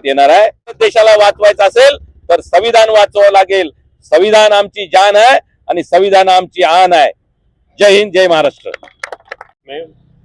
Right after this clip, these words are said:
Speaker 2: बाबा साहब आम्बेडकर बहुत बड़ा काम किया. अभी हर कर्म का हर एक नियम रहता है, हिंदू, क्रिश्चियन, अ, ईसाई,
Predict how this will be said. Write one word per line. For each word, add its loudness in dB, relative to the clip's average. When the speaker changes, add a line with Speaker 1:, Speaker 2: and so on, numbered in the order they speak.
Speaker 2:
बाबा -6
साहब -10
आम्बेडकर -8
बहुत -12
बड़ा -8
काम -12
किया. -18
अभी -12
हर -8
कर्म -6
का -6
हर -6
एक -14
नियम -8
रहता -12
है, -20
हिंदू, -10
क्रिश्चियन, -14
अ, -2
ईसाई, -6